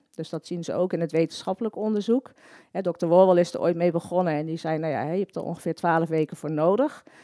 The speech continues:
En dat is ook een beetje wat wij, eh, zijn blijven aanhouden. Dus we weten wel van, je hebt er wel een aantal weken voor nodig. Dus mensen komen dan een aantal keer, eh, bij mij in de praktijk.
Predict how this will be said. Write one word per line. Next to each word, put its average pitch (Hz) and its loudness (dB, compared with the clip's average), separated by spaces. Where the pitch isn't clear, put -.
En 170 -8
dat 175 -2
is 196 -4
ook 214 2
een 208 -2
beetje 214 4
wat 196 2
wij, 196 4
eh, 190 4
zijn 185 -2
blijven 185 2
aanhouden. 147 -2
Dus 156 -6
we 151 -8
weten 170 -2
wel 180 0
van, 185 -8
je 175 -2
hebt 175 -2
er 175 -4
wel 185 0
een 202 -2
aantal 185 -2
weken 165 -2
voor 175 -4
nodig. 131 -4
Dus 240 -8
mensen 156 -2
komen 156 -2
dan 156 0
een 147 -6
aantal 156 -4
keer, 151 -2
eh, 147 -6
bij 151 -6
mij 147 -4
in 160 -8
de 151 -8
praktijk. 202 -4